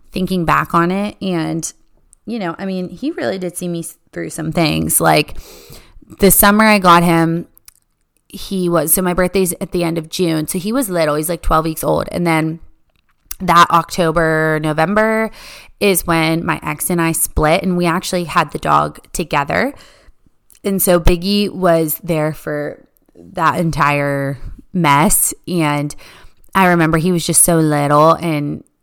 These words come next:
frantic. I felt bad. I'm like, "Oh my gosh, I'm causing this dog trauma because <laughs> it's the first five months of his life and we're living here, we're living there." But dogs are very resilient. So we, when we moved back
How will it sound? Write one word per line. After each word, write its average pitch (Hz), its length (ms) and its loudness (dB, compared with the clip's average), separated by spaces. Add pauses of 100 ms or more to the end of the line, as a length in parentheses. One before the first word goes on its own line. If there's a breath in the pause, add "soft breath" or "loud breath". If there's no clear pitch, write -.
(160)
frantic. 151 720 0
I 156 120 4
felt 156 220 2
bad. 143 220 6
I'm 151 80 -2
like, 160 160 -4
"Oh 165 40 -4
my 160 100 -2
gosh, 151 260 -2
I'm 160 140 -10
causing 147 500 -2
this 151 140 -4
dog 156 280 -4
trauma 151 440 0
because 151 680 2 (200)
<laughs> - 180 -20
it's - 160 -4
the 175 100 2
first 165 300 -2
five 165 180 4
months 156 220 -2
of 165 80 -8
his 151 100 -4
life 156 460 4
and 160 120 2
we're 151 120 2
living 160 260 0
here, 156 220 0
we're 156 100 0
living 151 300 -2
there." 151 240 -2
But 156 200 0 (560 loud breath)
dogs 202 300 6
are 156 220 -2
very 147 300 -4
resilient. 82 540 -4
So - 320 0 (320)
we, 190 500 -2
when 190 140 -2
we 180 100 0
moved 175 180 0
back 151 280 2